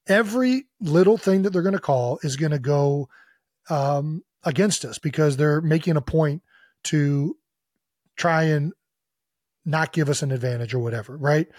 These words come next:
They're trying to make it as fair as possible for the defense. So the reason I don't really care about this, I mean, I, I get it. It's, uh,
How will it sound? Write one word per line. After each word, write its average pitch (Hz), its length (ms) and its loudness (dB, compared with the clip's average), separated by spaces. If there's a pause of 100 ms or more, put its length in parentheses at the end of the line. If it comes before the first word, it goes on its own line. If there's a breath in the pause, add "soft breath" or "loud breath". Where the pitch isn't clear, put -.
(260 loud breath)
They're 151 100 0
trying 196 300 2
to 185 60 6
make 170 260 4
it 160 220 2 (340 soft breath)
as 143 120 -2
fair 170 360 2
as 156 100 -2
possible 135 420 -2
for 143 120 -4
the 117 100 -6
defense. 147 440 -8
So 156 360 2 (300)
the 170 140 0
reason 196 200 4
I 165 100 4
don't 165 100 2
really 160 160 2
care 160 160 -2
about 151 200 0
this, 160 360 -4
I 160 80 -2
mean, 151 220 0
I, 175 60 -2
I 147 40 0
get 156 220 2
it. 165 220 0 (1300 soft breath)
It's, 160 280 -2
uh, 151 280 2